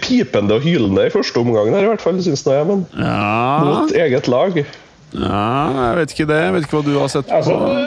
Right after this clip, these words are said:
Speaker 3: altså, altså det, det, det, det handler jo ikke, altså, fotballkamper er jo sånn, eh, i hvert fall når det går over to kamper, at det, det, det gjør ikke noe å ligge bak så lenge du er først over målstreken. Eh,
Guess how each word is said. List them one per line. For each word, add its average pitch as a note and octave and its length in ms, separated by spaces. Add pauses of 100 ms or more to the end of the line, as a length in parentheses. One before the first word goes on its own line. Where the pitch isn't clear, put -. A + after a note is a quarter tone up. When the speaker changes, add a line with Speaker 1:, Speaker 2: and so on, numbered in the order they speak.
(200)
Speaker 3:
altså, D#3+ 180 (380)
altså C#3 180
det, D#3 140 (380)
det, C#3+ 280
det, D3+ 300
det C#3+ 240
handler B2 320
jo A#2 80
ikke, D#3 160 (160)
altså, C#3 180
fotballkamper D#3 720
er B2 160
jo D3 160
sånn, B2 320
eh, - 960
i - 80
hvert B2+ 160
fall C#3+ 160
når C#3 160
det C3+ 140
går A#2+ 100
over B2 160
to C3+ 160
kamper, A#2+ 280 (200)
at B2+ 240
det, C#3+ 220 (260)
det, D#3 320
det C#3+ 160
gjør C3 320
ikke - 160
noe F3+ 100
å F3 60
ligge A#2 320 (480)
bak B2 320
så - 160
lenge A2+ 160
du A#2 80
er A#2+ 80
først - 260
over B2 200
målstreken. - 500 (880)
Eh, C3 320